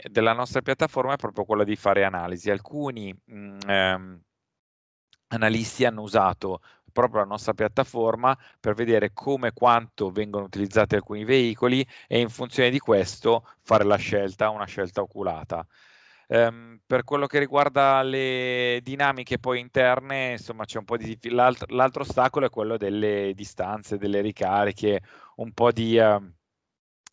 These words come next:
pressione viene fatta dall'esterno, però anche le persone che la vogliono utilizzare, diciamo, hanno alcune problematiche sulla ricarica o comunque pensano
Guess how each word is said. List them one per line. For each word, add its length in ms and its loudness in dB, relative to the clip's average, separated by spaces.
pressione 460 -2
viene 200 -4
fatta 280 -2
dall'esterno, 720 -2
però 340 -2
anche 220 -6
le 100 0
persone 360 -8
che 120 -8
la 80 0
vogliono 320 -6
utilizzare, 720 0
diciamo, 600 -6
hanno 380 -4
alcune 800 -4
problematiche 680 -4
sulla 260 -2
ricarica 520 2
o 80 0
comunque 460 -4
pensano 640 -2